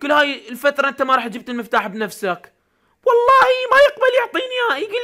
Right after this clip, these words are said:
انت فقير. اوه والله هذا شرير، يكرهنا احنا الفقراء. اوكي عم، هاي اغراضك مال الدير ما احتاجهن، رجعتهن. شوف. <laughs> اوكي، اوكي شباب بنات، رجعتهن ما احتاجهن. اوكي، رجعت له الصندوق مو؟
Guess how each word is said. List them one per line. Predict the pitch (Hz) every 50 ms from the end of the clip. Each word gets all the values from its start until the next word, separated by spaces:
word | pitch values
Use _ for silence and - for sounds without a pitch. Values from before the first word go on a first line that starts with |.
| 508
انت | 480 - 523
فقير. | - - 480 480 - 539 539 523 480 339 - - _ _ _ _ _ _ _ _ _ _ _ _ - _ _ _ _ _ _ _ _ _ _
اوه | 254 233 214 185 180
والله | 185 196 190 190 190 196 196
هذا | 196 180 196 180 -
شرير، | 180 - 214 196 214 214 202
يكرهنا | 196 - 220 214 214 208 202
احنا | 180 196 202 196
الفقراء. | 185 196 - - - 190 185 185 170 151 _ _ _ _ _ _ _ -
اوكي | 285 277 262 240 226
عم، | 202 220 220 226
هاي | 247 247 254
اغراضك | 247 247 247 247 254 254 - 220
مال | 254 254 254
الدير | 233 208 247 262 269 254 - - _ _ _ 277
ما | 277 254
احتاجهن، | 226 220 - - 196 185 180 160 170 185 185 -
رجعتهن. | - 233 240 214 240 - 233 226 - 196 202 196
شوف. | 208 254 277 285 - _ _ _ _ _ _ _ _ _ _ -
<laughs> | 220 277 254 269 285 285 - - - - _ _ - 466 440 - - 285
اوكي، | 247 _ - 370 - _ -
اوكي | 180 _ _ 220 196
شباب | - 254 262 269 254
بنات، | 285 285 269 _ _ _ _ _ _ _ _ - - _ _ _ _ _ _ _ -
رجعتهن | - 247 247 196 269 - 254 262 247 262 254
ما | 262 269 - -
احتاجهن. | - 208 - 208 185 180 170 185 -
اوكي، | 196 233 226 - 285 302 370 - - _ _ _ _ _ _ _ _ _ _ _ _ _ _ 415
رجعت | 494 494 427 508 453 508 - 539
له | 523 554
الصندوق | 523 - 539 523 494 494 466 - 339
مو؟ | 381 381 311 554 571 494